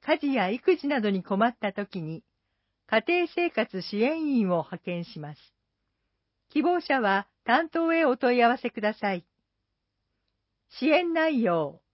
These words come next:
乳幼児の保育、調理、掃除、買い物、ほか。年度四十時間以内。費用、一時間七十円から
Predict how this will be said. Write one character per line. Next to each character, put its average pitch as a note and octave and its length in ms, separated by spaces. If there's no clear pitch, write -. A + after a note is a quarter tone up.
乳 F4 300
幼 F4+ 240
児 G#3+ 120
の F3 200
保 - 160
育、 A3+ 440
調 D#4+ 300
理、 E3+ 240
掃 A#3+ 240
除、 G#3+ 280
買 D4 220
い D#4 40
物、 C4+ 400
ほ G3 140
か。 - 280
年 D4+ 300
度 G3 300
四 D#4+ 260
十 D#4 240
時 D#4+ 100
間 C4+ 360
以 A#3+ 100
内。 D3+ 260
費 E4+ 140
用、 B3 340
一 E4+ 260
時 F4+ 100
間 A3+ 360
七 C4 320
十 F#4 240
円 C4 180
か G3 160
ら D#3+ 180